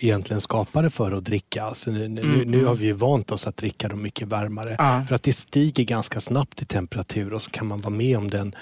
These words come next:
Speaker 2: Just
Speaker 1: och
Speaker 2: det.
Speaker 1: känna vad man föredrar i temperatur.
Speaker 2: Jag växte alltid upp med att det hette rumstempererad och att det var alltså låg. Det var som villan var på vintern när man hade en sparsam pappa som ständigt drog ner
Speaker 1: Och då var det
Speaker 2: liksom.
Speaker 1: sjutton arton.
Speaker 2: Ja, då var det sjutton arton hemma. Det var vad vi hade.
Speaker 1: Ja.
Speaker 2: Och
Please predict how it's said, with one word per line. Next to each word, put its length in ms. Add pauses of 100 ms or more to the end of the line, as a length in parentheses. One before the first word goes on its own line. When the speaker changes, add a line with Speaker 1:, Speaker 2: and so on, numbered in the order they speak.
(140)
Speaker 2:
Just 140
Speaker 1:
och 60
Speaker 2:
det. 60
Speaker 1:
känna 300
vad 200
man 280
föredrar 600
i 80
temperatur. 480
Speaker 2:
Jag 100
växte 300
alltid 220
upp 120
med 120
att 80
det 80
hette 360
rumstempererad 920
och 80
att 80
det 160
var 540
alltså 360
låg. 520 (400)
Det 60
var 200
som 360
villan 340
var 140
på 100
vintern 400
när 60
man 140
hade 200
en 260
sparsam 460
pappa 340
som 220
ständigt 340
drog 140
ner 220 (100)
Speaker 1:
Och 100
då 100
var 120
det 60
Speaker 2:
liksom. 140
Speaker 1:
sjutton 280
arton. 440
Speaker 2:
Ja, 80
då 60
var 80
det 60
sjutton 240
arton 260
hemma. 260
Det 140
var 140
vad 120
vi 140
hade. 200
Speaker 1:
Ja. 160 (380)
Speaker 2:
Och 120